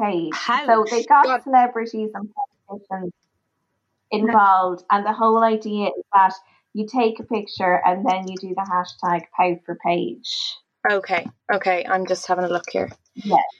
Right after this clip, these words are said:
Speaker 1: so it was, it was kind of a, it was a, it was a big thing, um, certainly for a while,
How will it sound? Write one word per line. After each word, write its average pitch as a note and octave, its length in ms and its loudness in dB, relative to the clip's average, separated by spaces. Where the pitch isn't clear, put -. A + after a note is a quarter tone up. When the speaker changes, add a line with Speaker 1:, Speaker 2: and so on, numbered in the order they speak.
Speaker 1:
so A3+ 100 4
it A3 140 0
was, C4+ 100 -4
it C4 60 -2
was C4 100 0
kind D#4+ 160 2
of D4 80 -2
a, A3+ 100 2
it A#3 80 0
was A#3+ 140 -2
a, A#3 160 -4
it A3+ 100 0
was A#3 140 -6
a A3+ 120 -6
big G4+ 360 0
thing, A3 520 0
um, G3+ 240 2
certainly A3 440 -4
for G#3+ 100 -4
a G3+ 120 -4
while, F#3+ 460 4